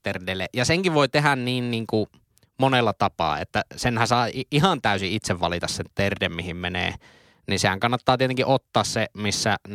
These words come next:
minkä niinku ite kokee turvalliseksi. Mutta sitä on kyllä ihmetellyt, että kyllä on todella paljon tullut nyt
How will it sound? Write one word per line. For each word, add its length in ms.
minkä 200
niinku 160
ite 320
kokee 300
turvalliseksi. 880
Mutta 240
sitä 320
on 160
kyllä 200
ihmetellyt, 600
että 200
kyllä 260
on 180
todella 360
paljon 460
tullut 300
nyt 180